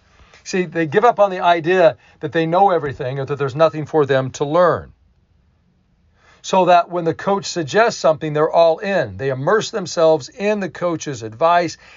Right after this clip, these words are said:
and they just simply, with blind faith, with trust, just move forward with that new approach.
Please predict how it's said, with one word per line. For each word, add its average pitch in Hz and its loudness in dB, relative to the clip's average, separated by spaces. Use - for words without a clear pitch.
and 147 -8
they 139 -6
just 131 -10
simply, 202 -2
with 123 -8
blind 175 0
faith, 185 -2
with 135 -14
trust, - 0
just 135 -10
move 170 -2
forward 147 2
with 147 -2
that 151 2
new 139 -4
approach. 135 0